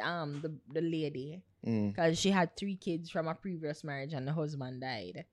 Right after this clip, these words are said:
Speaker 1: So him
Speaker 2: How that go on, no?
Speaker 1: Mm-hmm. So
Speaker 2: Mm.
Speaker 1: him come on and then they have two kids, Venus and Serena, together.
Speaker 2: Mm.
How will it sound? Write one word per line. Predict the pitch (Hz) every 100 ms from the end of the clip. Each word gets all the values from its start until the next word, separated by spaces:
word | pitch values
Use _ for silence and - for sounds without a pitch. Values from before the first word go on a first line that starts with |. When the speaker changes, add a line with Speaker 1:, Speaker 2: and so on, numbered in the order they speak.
| _ _ _ _
Speaker 1:
So | 175
him | 175 175
Speaker 2:
How | 131
that | 147 127
go | 151
on, | 160
no? | 160
Speaker 1:
Mm-hmm. | 190 185 190 202 180 147
So | 180
Speaker 2:
Mm. | 196
Speaker 1:
him | 175
come | - 208
on | 190 175 180 202
and | 156 165
then | 160 156 143
they | 160
have | 180 156 170
two | - 185 -
kids, | 156 160
Venus | 165 160 160
and | 147 165
Serena, | 170 165 151 135
together. | - 135 120 - - -
Speaker 2:
Mm. | 113 113 113